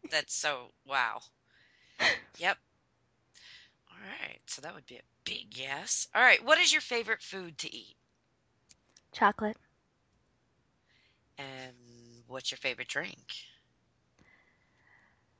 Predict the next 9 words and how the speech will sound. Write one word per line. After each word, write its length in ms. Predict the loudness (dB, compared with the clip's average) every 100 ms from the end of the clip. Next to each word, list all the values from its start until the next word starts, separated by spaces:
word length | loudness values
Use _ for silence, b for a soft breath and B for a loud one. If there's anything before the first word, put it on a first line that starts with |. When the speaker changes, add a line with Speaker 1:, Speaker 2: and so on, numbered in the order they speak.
| _ -20 -4
Speaker 2:
Mm, 560 | 0 2 2 2 2 0 B B B B B _ _ _ _ _ _ _ _ _ -20 _ _ _ _ _
that's 520 | -2 6 8 6 8
actually 360 | 8 8 6 6
a 40 |
tough 320 | 8 6 6 6
one. 200 | 4 6
Right 200 | 6 8
now, 320 | 8 10 10 8
I'm 760 | 10 8 6 2 0 -2